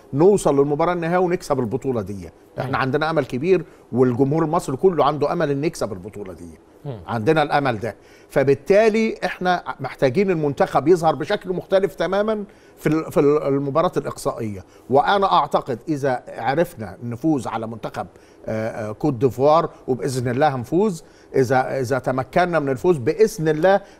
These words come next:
Speaker 1: هنوصل للمباراة النهائية بإذن الله، لأن هي عنق الزجاجة بالنسبة لنا،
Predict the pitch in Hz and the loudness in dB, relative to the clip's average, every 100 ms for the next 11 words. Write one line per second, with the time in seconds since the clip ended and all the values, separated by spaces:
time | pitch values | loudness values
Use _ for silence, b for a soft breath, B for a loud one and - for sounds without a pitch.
0 | - 143 165 175 160 135 135 127 135 147 | 0 2 2 2 0 2 0 0 2 2
1 | 143 127 147 139 113 165 131 120 107 104 | 0 0 2 2 0 -2 -2 -4 -6 -6
2 | 95 - B 123 143 147 143 151 175 135 | -10 -14 B -4 -2 0 0 4 4 4
3 | 151 180 - 147 107 123 147 147 131 131 | 2 0 0 -2 -2 0 2 2 0 -4
4 | 123 113 147 156 151 | -8 -6 -6 -6 -10